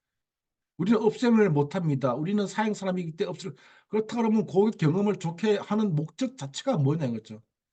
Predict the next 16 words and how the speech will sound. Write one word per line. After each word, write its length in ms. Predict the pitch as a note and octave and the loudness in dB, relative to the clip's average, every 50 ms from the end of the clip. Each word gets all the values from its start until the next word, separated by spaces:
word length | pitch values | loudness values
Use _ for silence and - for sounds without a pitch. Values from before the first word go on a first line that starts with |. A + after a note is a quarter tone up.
| _ _ _ _ _ _ _ _ _ _ - | _ _ _ _ _ _ _ _ _ _ -6
왔는 460 | - E3+ G3 A3 A#3+ C4 C#4+ C#4+ - | -2 2 6 8 8 8 8 6 4
고객들한테 880 | - C#3+ D#3 F#3 A3 G#3+ - G#3 G3+ F#3 E3 E3 - G3 F#3 E3+ E3 - - - - - - - _ _ | 2 2 4 4 4 2 0 0 -2 -2 -2 0 0 0 0 0 -2 -8 -14 -20 -20 -20 -20 -20 _ _
즐길 440 | - - F#3 G3 G#3 F3+ A3+ A#3+ A#3+ | 0 4 6 6 6 6 6 4 4
수 240 | A3+ - - G#3+ G#3+ | 4 0 -2 0 0
있고 580 | G#3+ G#3+ G#3+ - - - F3+ D3 - - - _ _ _ _ - | 0 0 -2 -8 -6 -4 -2 -2 -2 -6 -10 _ _ _ _ 0
또 140 | C4 C4 | 2 4
왔었을 540 | A3+ E3 - - A#3 A3+ - - G#3+ F#3+ - | 4 4 4 2 0 -2 -2 0 -2 -2 -2
때 120 | - D#3 C3+ | 0 0 2
만족을 480 | B2+ D3 G3 A3+ G#3+ A3 A3 G#3+ F#3 | 4 4 4 4 4 4 4 2 4
느낄 260 | F#3 G3+ G3 - G#3+ | 2 2 0 0 -2
수 140 | G#3 - G#3+ | -2 -2 -2
있고 420 | G3 F#3+ - - - C#3+ C3 C3+ - | -4 -4 -4 -8 -4 -4 -4 -2 0
그렇게 280 | A#3+ A#3+ A#3+ - G#3 | -2 -2 -2 0 -2
해서 320 | F#3+ F#3 - B3+ C#4+ C4+ - - _ - - - _ _ | -2 -2 0 0 0 -2 -2 -16 _ -20 -20 -20 _ _
다시 380 | - G3 B3+ C4 - F#3+ C#3 - | -2 0 0 2 2 -2 -2 0
재방문하게 1500 | - D#3+ E3+ F#3+ F#3 - C#3 C3 D3 F3 G3 G#3+ A#3 A#3 F#3 C#3 - - _ _ - - C#4 C#4 A3 G#3+ D3 - - | 0 2 2 2 2 0 0 0 0 2 2 4 4 4 2 0 -2 -8 _ _ -10 -4 -4 -2 0 0 -2 -2 -4